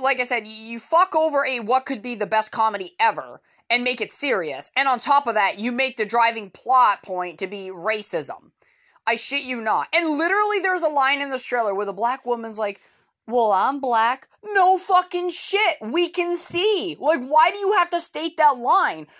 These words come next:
Like, that's how stupid. That line is so stupid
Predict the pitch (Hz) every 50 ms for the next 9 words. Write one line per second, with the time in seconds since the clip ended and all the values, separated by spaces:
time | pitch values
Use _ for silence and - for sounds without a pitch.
0 | - _ - 349 370 311 - - - - 208 190 294 349 427 453 - 427 415 370
1 | 339 - - - - 339 320 320 - 277 233 185 160 147 220 240 330 320 - 240
2 | 247 247 254 262 247 202 156 131 - 135 147 _ _ - - _ _ _ - 185
3 | 185 175 - - - 277 302 311 330 349 - - - - - 240 226 233 226 -
4 | 285 311 330 330